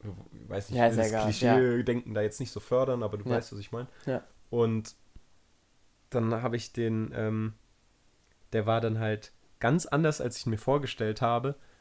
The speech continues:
Speaker 1: weil der war dann <laughs> komplett so voll emotional, hatte voll die weiblichen Züge, weißt du,
Speaker 2: Mhm.
Speaker 1: so,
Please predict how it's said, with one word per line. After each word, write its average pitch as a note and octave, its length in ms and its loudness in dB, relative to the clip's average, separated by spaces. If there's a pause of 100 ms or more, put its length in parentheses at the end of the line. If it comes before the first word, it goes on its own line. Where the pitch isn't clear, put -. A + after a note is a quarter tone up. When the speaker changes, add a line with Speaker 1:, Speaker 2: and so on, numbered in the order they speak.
Speaker 1:
weil A2+ 120 2
der A2 140 4
war A2 140 4
dann A2 140 0
<laughs> - 240 -18
komplett A2 440 -2
so - 300 -8 (140)
voll G#2+ 220 -2
emotional, G#2 1000 -2 (180)
hatte - 140 -6
voll A2 160 2
die G#2 120 0
weiblichen A2 480 2
Züge, A#2+ 500 -2
weißt B2+ 200 2
du, B2+ 40 -2
Speaker 2:
Mhm. A2+ 40 -2
Speaker 1:
so, A2+ 240 2